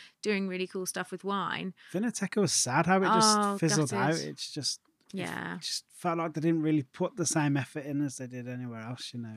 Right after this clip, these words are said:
Speaker 2: It's
Speaker 1: I think it was a, an incredible venue. I think it was difficult to maybe for people walking past to understand what it was or who it was for. Um,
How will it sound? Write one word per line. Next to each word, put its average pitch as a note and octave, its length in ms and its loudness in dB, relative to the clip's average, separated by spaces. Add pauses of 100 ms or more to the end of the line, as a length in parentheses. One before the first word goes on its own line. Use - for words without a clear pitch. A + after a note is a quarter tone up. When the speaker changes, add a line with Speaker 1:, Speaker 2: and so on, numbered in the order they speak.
Speaker 2:
It's - 260 -20 (600)
Speaker 1:
I C#4 120 4
think E4+ 240 2
it D#4+ 80 2
was B3+ 140 0
a, A#3+ 260 0
an A#3+ 80 2
incredible B3 600 0
venue. F#3+ 640 -2
I G3+ 60 -6
think G#3+ 180 -2
it A3 60 0
was G#3 180 2 (360)
difficult A3 680 0 (300)
to G#3 720 2 (180)
maybe G3 480 0 (220)
for - 100 -6
people G3 260 -2
walking G3+ 280 0
past F3+ 320 -2
to - 80 -4
understand F3 600 -4 (300)
what F3 340 -2
it D#3 80 -2
was F3 180 -2
or F3+ 80 -2
who F#3 160 -4
it - 80 -4
was - 140 -4
for. E3 540 -6 (280)
Um, F3 640 -4